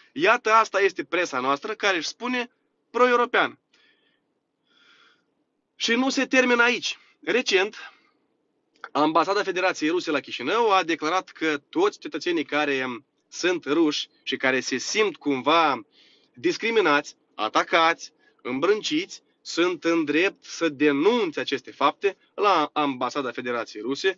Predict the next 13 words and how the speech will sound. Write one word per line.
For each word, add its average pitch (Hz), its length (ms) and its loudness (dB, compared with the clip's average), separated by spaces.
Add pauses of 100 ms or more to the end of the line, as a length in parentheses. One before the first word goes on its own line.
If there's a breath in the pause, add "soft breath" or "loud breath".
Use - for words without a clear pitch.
(220 soft breath)
și - 180 -2
ele 170 140 4
vor 151 180 2
fi 139 180 -2
toate 143 380 0
examinate 117 600 -4
și 147 100 -4
se - 80 -8
vor 143 120 0
întreprinde 143 520 0
cele 170 420 0
mai 156 300 2 (140)
ferme, 127 520 0